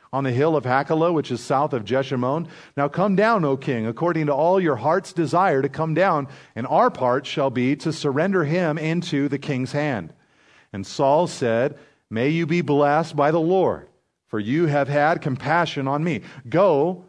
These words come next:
make yet more sure. Know and see the place where his foot is, and who has seen him there, for it is told me that he is very cunning.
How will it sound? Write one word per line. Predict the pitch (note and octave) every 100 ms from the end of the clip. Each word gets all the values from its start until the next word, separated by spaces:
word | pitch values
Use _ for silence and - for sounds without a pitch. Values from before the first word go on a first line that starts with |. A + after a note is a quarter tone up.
| _
make | A#2 C#3+ F#3 -
yet | C#3+ D#3 C3+
more | C#3+ D3 E3
sure. | D#3 - G3+ C#3+ E2 D#2+ _ _
Know | A#2 C3+ D#3+ F#3
and | F3+
see | - D3 C#3
the | E3
place | E3 - E3 D#3 D#3+
where | D3+
his | C#3 C#3
foot | - F#3+ G#3+
is, | B2+ C3+ D#3
and | C3+
who | D3+
has | E3 C3+
seen | - A3 A3+
him | C#3+
there, | B2 B2+
for | D#3 D3+
it | F3
is | F#3 -
told | G3+ A3+ F#3
me | D#3+
that | D#3
he | D#3+
is | D3+ G#2
very | C#3+ E3+ D#3
cunning. | - E3+ G2+ D#2